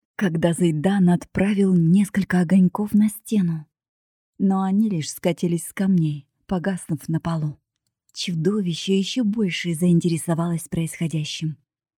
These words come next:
словно бы понимая, что добыча может улизнуть. Но Зейдан не сдавался. Еще одна попытка и опять провал. И вот,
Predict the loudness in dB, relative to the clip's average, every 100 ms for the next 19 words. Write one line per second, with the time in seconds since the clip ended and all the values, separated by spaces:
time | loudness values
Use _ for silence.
0 | _ -4 2 2 4 2 2 2 2 4
1 | 2 -2 -6 -8 _ _ -18 -2 0 2
2 | 0 -2 -2 -4 -2 0 0 -2 -6 -4
3 | -2 -2 2 2 0 -10 _ _ _ _
4 | _ -4 -2 0 0 -2 -2 -4 -4 -2
5 | 0 0 0 -4 -6 -10 -10 -12 -12 _
6 | _ _ _ -8 -4 -2 -4 -6 -6 -2
7 | -2 -2 -4 -2 -2 -2 -10 -10 _ _
8 | -4 -4 -2 -6 -4 -4 -4 -4 -8 -12
9 | _ _ _ _ -4 -2 -2 -4